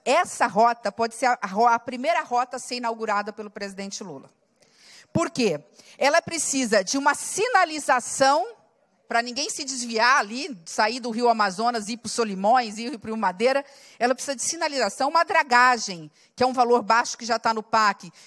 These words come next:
que segundo eu fui lá perguntar pro ministro Silvio, e eles falaram que é uma obra de seis meses, oito meses, tá pronta. E o que ela realmente precisa aqui? Receita Federal. Acabou de ter concurso.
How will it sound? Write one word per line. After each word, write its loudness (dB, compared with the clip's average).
que -4
segundo -2
eu 2
fui -4
lá 2
perguntar 0
pro -6
ministro -6
Silvio, -4
e -4
eles -2
falaram 2
que -6
é 2
uma 2
obra 4
de -10
seis -6
meses, -4
oito -4
meses, -6
tá 0
pronta. -2
E -4
o -6
que -4
ela 4
realmente 0
precisa -2
aqui? -4
Receita 0
Federal. 0
Acabou 0
de -8
ter -4
concurso. -8